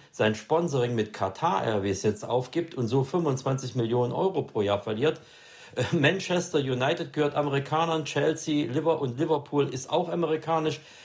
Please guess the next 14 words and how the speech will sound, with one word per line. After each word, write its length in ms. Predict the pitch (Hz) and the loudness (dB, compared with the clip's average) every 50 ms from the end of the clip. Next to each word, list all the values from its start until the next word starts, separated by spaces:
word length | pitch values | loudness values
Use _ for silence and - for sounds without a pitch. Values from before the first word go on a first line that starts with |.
| - - | -4 -2
Das 220 | - 123 - - | -2 -2 -2 -2
zeigt 340 | - - 143 160 165 - - | -2 0 0 0 -2 0 0
doch 140 | 165 151 139 | 2 2 2
im, 180 | 147 139 131 135 | 2 0 0 0
im 80 | 135 | -2
Prinzip, 440 | 131 - 139 135 135 - 156 147 135 | 0 2 2 2 2 2 0 0 0
wie 120 | - 135 | -2 -4
kommerziell 580 | 135 - 147 143 139 127 127 - - 127 131 147 | -2 0 0 2 2 2 0 -2 -2 0 0 2
dieser 260 | 147 156 139 139 135 | 2 0 2 0 0
Fußball 500 | 120 - 151 170 170 - 151 131 123 117 - - - - - | 0 0 -4 -4 -2 0 0 2 2 0 -2 -10 -18 -14 -8
leider, 600 | 104 104 117 123 135 160 185 156 117 110 156 170 143 | -2 0 2 2 2 2 0 0 0 -2 -2 -2 -4
muss 180 | 123 120 - | -4 -2 0
man 140 | 127 120 117 | 0 -2 0
sagen, 420 | 110 123 120 135 147 147 156 147 | 0 0 0 0 0 -2 -4 -6